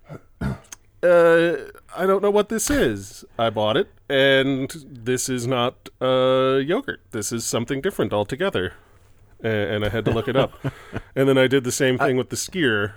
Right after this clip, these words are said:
Speaker 1: uh, 'cause I think it was, it was on sale. You know me. Uh, <laughs>
Speaker 2: You'll try anything on sale once.
Speaker 1: I'll try anything that's on sale once.
Speaker 2: <laughs>
Speaker 1: No, we, we picked some up 'cause it was on sale, and it's like,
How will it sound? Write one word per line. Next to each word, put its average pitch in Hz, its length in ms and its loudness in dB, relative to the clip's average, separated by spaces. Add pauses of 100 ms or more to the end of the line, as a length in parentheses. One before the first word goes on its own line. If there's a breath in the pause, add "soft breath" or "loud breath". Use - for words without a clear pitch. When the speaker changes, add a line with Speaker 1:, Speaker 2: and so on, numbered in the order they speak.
(160)
Speaker 1:
uh, 107 420 -2
'cause 107 240 -8
I 110 80 -4
think 107 160 -8
it 113 60 -6
was, 104 280 -10 (880 soft breath)
it - 60 -16
was 110 140 -4
on 131 180 2
sale. 107 540 0 (960 soft breath)
You 180 120 0
know 143 160 4
me. 110 400 -2 (260)
Uh, 95 540 -4 (600)
<laughs> 1077 800 -10
Speaker 2:
You'll 196 140 -8
try 165 260 -6
anything 135 420 -4
on 123 220 -2
sale 110 320 0
once. 95 480 -4
Speaker 1:
I'll 120 140 -8
try 113 240 -2
anything 143 280 2
that's 147 160 0
on 131 160 2
sale 123 260 -2
once. 107 300 -4
Speaker 2:
<laughs> - 40 -20 (420 loud breath)
Speaker 1:
No, 165 220 6
we, 165 160 4
we 165 140 0
picked 175 220 -2
some 147 180 0
up 143 180 2
'cause 120 160 -6
it 127 60 -6
was 113 120 -4
on 123 200 0
sale, 123 340 0
and 107 80 -2
it's 104 160 -8
like, 104 240 -2